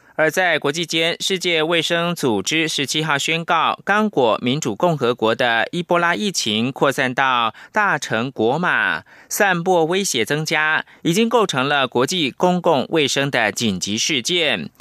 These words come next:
这是指在出现最严重的疫情时候才会使用的罕见名称。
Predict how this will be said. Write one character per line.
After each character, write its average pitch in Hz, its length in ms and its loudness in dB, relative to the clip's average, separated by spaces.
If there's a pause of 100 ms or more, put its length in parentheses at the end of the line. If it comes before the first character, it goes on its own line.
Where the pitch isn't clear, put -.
(840)
这 240 200 4
是 214 280 2
指 139 200 0
在 175 160 0
出 170 160 -2
现 165 260 0
最 180 180 0
严 135 220 0
重 151 140 0
的 143 80 0
疫 185 100 -4
情 123 180 -2
时 123 200 -2
候 143 240 2
才 120 180 -2
会 147 100 2
使 104 180 -2
用 135 200 0
的 110 220 2
罕 92 340 -2
见 143 220 0
名 101 260 -4
称。 160 480 -2